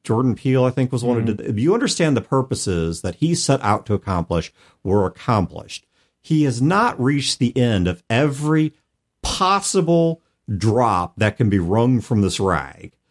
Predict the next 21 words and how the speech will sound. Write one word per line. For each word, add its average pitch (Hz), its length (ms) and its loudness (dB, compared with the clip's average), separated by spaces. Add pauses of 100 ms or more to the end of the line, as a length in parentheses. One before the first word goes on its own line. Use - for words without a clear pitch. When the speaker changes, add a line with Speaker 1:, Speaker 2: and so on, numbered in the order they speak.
(340)
Speaker 1:
But 123 180 0
what 165 280 -2
he 180 200 0
has 147 180 2
done 98 300 2
is 92 140 -4
he 107 100 -2
has 87 160 -2
reached 113 440 -2
the 151 180 0
end 95 420 0 (360)
of 87 200 0
the 85 100 0
story 160 720 -2 (380)
and 110 180 0
the 82 60 -2
themes 151 920 -2 (340)
and 104 160 2
the 98 40 2
major 135 380 0
conflicts 107 1120 -2